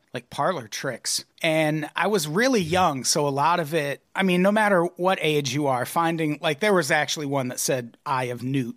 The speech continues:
or something. And it's like, "Okay, what health food <laughs> store am I hitting up to find that?" But there was one that was just this thing you said to make the wind blow. And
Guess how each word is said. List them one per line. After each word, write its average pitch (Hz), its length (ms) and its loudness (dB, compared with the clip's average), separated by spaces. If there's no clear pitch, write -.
or 160 100 -8
something. 120 440 -6
And 156 80 -8
it's 151 120 -12
like, 175 200 -4
"Okay, 120 500 -4
what 156 480 -2
health 147 320 -2
food 139 260 0
<laughs> - 100 0
store 143 220 -2
am 127 120 -2
I 123 80 -6
hitting 131 280 -6
up 113 180 -10
to - 80 -12
find 123 380 -6
that?" 113 280 -10
But 180 140 -4
there 180 120 4
was 151 160 2
one 170 720 2
that 156 160 -2
was 156 180 0
just 175 300 0
this 165 240 0
thing 190 640 0
you 160 160 -6
said 156 640 0
to - 100 -6
make 175 220 0
the 165 80 -4
wind 208 280 4
blow. 127 460 -4
And 160 600 0